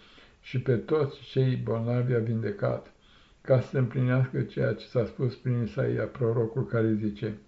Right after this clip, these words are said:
„Acesta neputințele noastre a luat și bolile noastre le-a purtat.” Matei opt, șaisprezece, șaptesprezece.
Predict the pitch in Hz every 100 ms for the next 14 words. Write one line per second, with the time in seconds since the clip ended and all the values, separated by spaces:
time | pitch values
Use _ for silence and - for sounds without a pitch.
0 | - - - - - 127 - 143 147 127
1 | 123 - 131 147 135 135 120 117 123 120
2 | - 120 113 117 135 135 - 131 123 120
3 | 117 117 117 113 - 117 104 - - 117
4 | 113 - _ - - - - - 127 -
5 | 127 - 131 127 - - - 127 127 135
6 | 123 113 - 104 131 113 - - - 120
7 | 110 110 - 104